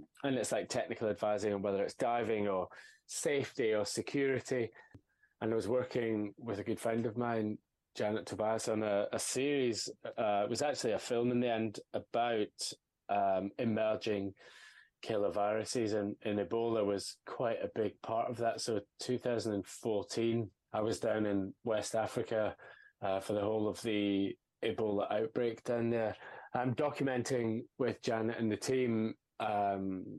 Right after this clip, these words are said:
for a docu-, for a film, actually, uh, and, and this formed quite a large part of it. So it's, um, it's quite tricky. You know, my job is amazing in that I get to, you know, from, go from there to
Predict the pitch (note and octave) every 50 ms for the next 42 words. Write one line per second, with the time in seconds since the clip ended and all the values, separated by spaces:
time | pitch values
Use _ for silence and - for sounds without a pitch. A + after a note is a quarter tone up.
0 | - - B2 - - A#2+ A2 G#2 G2+ - A2+ G2+ - - B2 - - A#2+ A2 F#2+
1 | - - A#2 A#2+ A#2+ A#2 A2+ A2+ - - - A#2 A2 G#2 G#2 - - - - -
2 | _ - - B2 B2 A#2+ - - B2+ B2 - - B2 A2+ A2+ A#2+ A2+ - - -
3 | A#2+ G#2+ G#2+ G#2+ - - A2 G#2+ G#2+ - G#2+ G#2+ G#2 G2+ G2 G2+ G2+ - - -
4 | G#2+ G#2 G#2+ - - A2+ A2+ A2 A2 A#2+ A2 - - _ _ - - B2+ B2+ A2+
5 | - - B2 A#2 A#2 A2+ A#2+ B2+ D3+ D3 - - A3+ - - - D#3 - E3+ D#3+
6 | D#3 C#3+ C3+ C3+ D3+ D3+ B2+ - F3+ F3+ F3 D3+ C#3+ A#2 G2+ - - - - -
7 | - - - - - - A2+ A#2+ B2+ C3 B2+ A#2 C#3 B2 A#2+ A#2 A#2 A#2+ A#2 A#2
8 | A2 - C3+ C3 B2 - - - B2+ A#2+ A#2 A#2 A2 G2+ - _ _ _ _ -
9 | - A2+ G#2+ G2 - - A#2 A2 A2 A2 A#2 - E3+ C#3+ - B2+ A#2 - - A2+
10 | A2 A#2 C#3 C#3 C3+ B2+ B2 A#2+ A#2 - - B2+ A2+ A2 G#2+ G#2+ G#2+